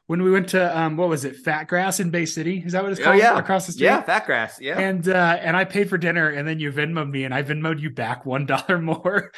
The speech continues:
Speaker 1: <laughs> And we went back and forth for a little bit until we settled that bill. But, uh, I don't think we need to replay that. Yeah.
Speaker 2: Yeah, yeah, yeah. Fat Grass, uh, Matagorda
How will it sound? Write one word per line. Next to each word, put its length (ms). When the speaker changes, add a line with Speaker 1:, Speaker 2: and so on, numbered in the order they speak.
Speaker 1:
<laughs> 160
And 80
we 120
went 140
back 220
and 120
forth 300
for 120
a 120
little 160
bit 140
until 260
we 80
settled 320
that 220
bill. 260
But, 340
uh, 220
I 60
don't 100
think 120
we 80
need 120
to 40
replay 380
that. 260
Yeah. 160
Speaker 2:
Yeah, 440
yeah, 240
yeah. 100
Fat 180
Grass, 220
uh, 300
Matagorda 960